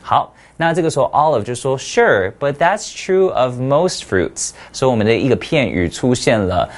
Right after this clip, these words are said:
他说，“大部分的水果都是如此啊。”你要这样子讲的话，其实每一个水果都有很多这些的成分，不是吗？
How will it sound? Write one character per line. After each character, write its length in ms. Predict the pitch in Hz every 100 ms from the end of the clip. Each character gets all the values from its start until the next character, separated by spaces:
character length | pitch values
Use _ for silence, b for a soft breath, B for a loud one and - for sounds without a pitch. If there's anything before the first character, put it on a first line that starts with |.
| B
他 100 | -
说 160 | 190 220
，“大 200 | 220 240
部 80 | 196
分 120 | 190
的 80 | 180
水 280 | 160 110 131
果 180 | 120 85
都 140 | 110
是 140 | 107
如 240 | 101 87 90
此 300 | - 82 82
啊。” 160 | 87 85
你 60 | 101
要 180 | 131
这 100 | 143
样 140 | 151 127
子 80 | 104
讲 240 | - 87
的 80 | 90
话， 260 | 127 110
其 160 | 85 127
实 120 | 135
每 160 | 120 92
一 40 |
个 80 | 110
水 260 | - 92 107
果 120 | 95
都 140 | 92
有 100 | 92
很 320 | 82 - 92
多 180 | 85 104
这 180 | 101 95
些 180 | 95 92
的 80 | 85
成 300 | - 82 80
分， 260 | 104 85
不 160 | 82 92
是 240 | - 113
吗？ 280 | 92 90 90